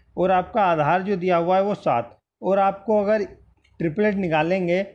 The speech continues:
तो जब कर्ण का स्क्वायर बराबर आधार का स्क्वायर, लंब का स्क्वायर निकालेंगे तो ये आपका चौबीस आ जाएगा।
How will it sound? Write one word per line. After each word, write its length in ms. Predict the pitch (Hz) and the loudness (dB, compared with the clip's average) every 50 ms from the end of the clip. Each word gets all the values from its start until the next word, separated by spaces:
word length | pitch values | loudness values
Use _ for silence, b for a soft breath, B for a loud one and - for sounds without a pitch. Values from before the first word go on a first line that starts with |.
| - _ _ _ _ _ - | -18 _ _ _ _ _ -2
तो 160 | 190 190 196 175 | -2 0 0 0
जब 280 | 156 190 196 170 151 - - _ _ _ _ _ _ _ _ _ - | 0 0 -2 -2 -4 -12 -20 _ _ _ _ _ _ _ _ _ -2
कर्ण 200 | 175 175 185 180 | -2 0 0 0
का 180 | 175 202 196 190 | 0 0 0 0
स्क्वायर 360 | 190 - - 196 190 185 185 | -2 -4 -2 0 0 2 2
बराबर 320 | 185 185 185 185 185 185 | 2 2 2 2 2 2
आधार 340 | 180 175 160 160 165 175 180 | 2 2 2 2 0 0 0
का 160 | 165 185 185 | 0 -2 -2
स्क्वायर, 280 | 175 - - 202 196 180 | -2 -2 -2 -2 -2 0
लंब 280 | 170 170 175 180 165 170 | 0 -2 -2 -2 -2 -2
का 100 | 190 180 | -2 -4
स्क्वायर 280 | 180 - - 196 190 | -4 -4 -4 -4 -2
निकालेंगे 460 | 180 170 156 160 156 156 165 175 185 | -2 0 0 0 0 0 -2 -4 -4
तो 100 | 175 202 | -4 -4
ये 120 | 202 190 190 | -4 -2 0
आपका 300 | 180 165 143 - - 220 208 | 0 0 -2 -2 -4 -4 -4
चौबीस 500 | - - - 165 156 151 151 165 123 143 | -4 -6 -4 -2 -2 0 0 0 0 0
आ 100 | 127 120 | -2 -2
जाएगा। 360 | 113 110 107 101 104 104 | -2 -4 -8 -8 -10 -14